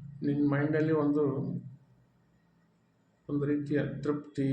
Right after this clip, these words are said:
ಸಮಾಧಾನ, ಶಾಂತತೆ ಬಂದ್ಬಿಡುತ್ತೆ. ಯಾಕಂದ್ರೆ you are not a seeker, you are just observer. ಲೈಫಲ್ಲಿ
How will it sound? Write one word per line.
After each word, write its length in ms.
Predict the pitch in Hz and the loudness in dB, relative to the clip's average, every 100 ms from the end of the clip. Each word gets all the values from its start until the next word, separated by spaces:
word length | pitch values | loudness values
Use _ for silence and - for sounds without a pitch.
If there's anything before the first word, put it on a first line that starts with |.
| 135 - - | -2 -6 -6
ಸಮಾಧಾನ, 580 | 135 135 135 127 127 127 123 123 127 - - | -2 0 0 -2 0 2 2 0 -2 -2 -2
ಶಾಂತತೆ 800 | 131 131 131 131 131 127 127 127 127 - - - - - - _ _ _ _ _ _ 156 | -2 -2 -2 -2 -2 -4 -4 -6 -6 -6 -8 -10 -14 -18 -20 _ _ _ _ _ _ 0
ಬಂದ್ಬಿಡುತ್ತೆ. 500 | 190 175 147 - - - - - 143 | 2 4 2 0 -2 -6 -8 -8 -8
ಯಾಕಂದ್ರೆ 340 | 147 185 180 175 | -2 0 4 6
you 80 | 170 | 8
are 80 | 165 165 | 8 6
not 120 | 170 175 | 4 2
a 60 | - | 2
seeker, 360 | 180 190 165 135 139 | 0 2 2 2 2
you 80 | 147 | 2
are 80 | 147 | 2
just 180 | 165 170 160 | -2 -2 -2
observer. 440 | 147 - 180 143 - - - - - - - - - - _ _ | -4 -4 -2 -2 -2 -8 -14 -18 -20 -20 -20 -20 -20 -20 _ _
ಲೈಫಲ್ಲಿ 580 | 135 170 180 196 190 160 | 0 2 4 2 4 6